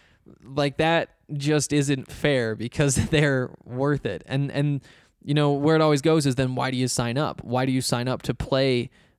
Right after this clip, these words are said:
college football then if you know that these are the rules? And it's because you don't have any other option. You can't go straight to the N F L, and most guys couldn't anyway. Um, there's, there's no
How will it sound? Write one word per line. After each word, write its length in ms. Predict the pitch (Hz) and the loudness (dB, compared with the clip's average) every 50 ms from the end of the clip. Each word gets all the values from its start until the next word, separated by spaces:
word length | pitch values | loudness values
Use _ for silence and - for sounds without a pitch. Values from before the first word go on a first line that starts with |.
| _ _ _ - 113 - | _ _ _ -18 -16 -6
college 420 | - 143 135 131 127 123 120 117 | -2 0 2 2 2 0 -2 -4
football 420 | - - 185 175 - - 123 110 117 | -4 -2 -2 0 2 2 2 2 0
then 220 | 117 123 123 123 | 0 -2 -2 -2
if 120 | 120 - - | -4 -4 -4
you 60 | 127 | -4
know 240 | 127 131 131 131 135 | -2 0 2 2 2
that 140 | 127 117 | 0 0
these 200 | - 131 127 120 | 0 0 0 0
are 60 | 123 120 | 0 -2
the 80 | 117 | -2
rules? 420 | 117 135 160 160 123 101 - - - _ _ _ _ _ _ _ _ - | 0 0 0 0 0 -2 -4 -6 -10 _ _ _ _ _ _ _ _ -10
And 60 | - | -10
it's 100 | 135 - | -6 -4
because 300 | - 175 - 208 208 185 | -4 0 2 2 2 4
you 60 | 190 | 4
don't 180 | 170 185 185 180 | 2 4 2 2
have 160 | 185 185 175 | 2 0 0
any 160 | 180 180 180 | 2 2 2
other 180 | 170 156 139 - | 2 2 2 2
option. 480 | 139 156 185 - - - - - - - _ _ _ _ _ _ _ _ _ _ _ _ _ _ _ _ _ _ _ _ _ _ _ _ - 139 135 - - | 2 0 0 -2 -4 -8 -10 -12 -16 -20 _ _ _ _ _ _ _ _ _ _ _ _ _ _ _ _ _ _ _ _ _ _ _ _ -16 -16 -16 -10 -4
You 140 | 151 147 | -4 0
can't 320 | 139 - 180 175 143 139 143 | 2 4 2 2 0 -2 -2
go 220 | 123 135 160 180 | 0 2 2 2
straight 320 | 170 - - 147 135 127 - | 2 2 2 0 0 0 0
to 80 | 139 | 0
the 100 | 131 131 | 0 0
N 100 | 123 123 | 0 0
F 140 | 120 113 - | -2 -4 -2
L, 180 | 110 110 120 139 | -2 0 0 2
and 120 | 143 139 | 2 2
most 180 | 156 170 151 - | 2 2 2 0
guys 220 | 131 113 117 - | 0 -2 -2 -4
couldn't 300 | - - 147 127 120 113 | -2 -2 -2 -2 -2 -2
anyway. 460 | 139 185 175 117 71 80 90 85 127 - _ - _ _ _ _ _ - | -2 -2 -2 -4 -4 -6 -8 -10 -10 -12 _ -20 _ _ _ _ _ -8
Um, 480 | - 117 113 110 110 104 101 101 - - _ _ _ _ - | -6 -4 -4 -4 -4 -6 -10 -12 -16 -20 _ _ _ _ -12
there's, 360 | 110 131 143 143 139 123 - | -4 0 2 2 2 2 0
there's 260 | - 143 139 135 123 | 0 2 2 2 2
no 560 | 131 135 143 147 147 147 147 143 143 139 120 | 0 0 2 4 4 4 4 4 2 2 0